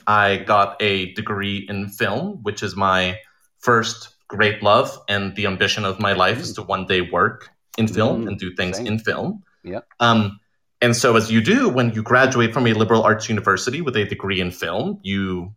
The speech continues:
Speaker 1: I moved to Los Angeles thinking, "This is going to be a breeze. I'm going to get a job and we're gonna make some movies." Um, and I, in fact, did neither of those things. I found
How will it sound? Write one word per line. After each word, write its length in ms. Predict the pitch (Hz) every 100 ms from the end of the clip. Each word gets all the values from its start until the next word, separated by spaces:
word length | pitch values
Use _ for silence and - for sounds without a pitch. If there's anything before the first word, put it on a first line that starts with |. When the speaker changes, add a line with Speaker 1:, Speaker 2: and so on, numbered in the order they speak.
| _
Speaker 1:
I 120 | 104 110
moved 540 | 110 127 131 - -
to 100 | 127
Los 220 | 120 120
Angeles 520 | 165 202 - - - -
thinking, 560 | 117 113 127 110 104 92
"This 160 | 110
is 100 | -
going 200 | 95 104 98
to 40 |
be 140 | 92 101
a 60 |
breeze. 340 | 92 90 151 107
I'm 160 | 95
going 240 | 98 104 101
to 80 |
get 320 | 98 107 107 - _ _ _ _ -
a 60 |
job 380 | 107 110 151 175
and 100 | 104
we're 100 | 92
gonna 280 | 113 98 98 95
make 200 | 131 131
some 260 | - 180 202 190
movies." 920 | 180 127 - - - - - - - _ - _ -
Um, 560 | 120 113 107 98 101 - _ _ _
and 140 | 120 120
I, 80 | 127
in 60 |
fact, 320 | 123 165 -
did 400 | - 175 143 135
neither 340 | 156 214 214 123
of 140 | 104
those 240 | 104 92 -
things. 380 | 107 107 92 92
I 160 | 110
found 560 | 110 139 135 131 131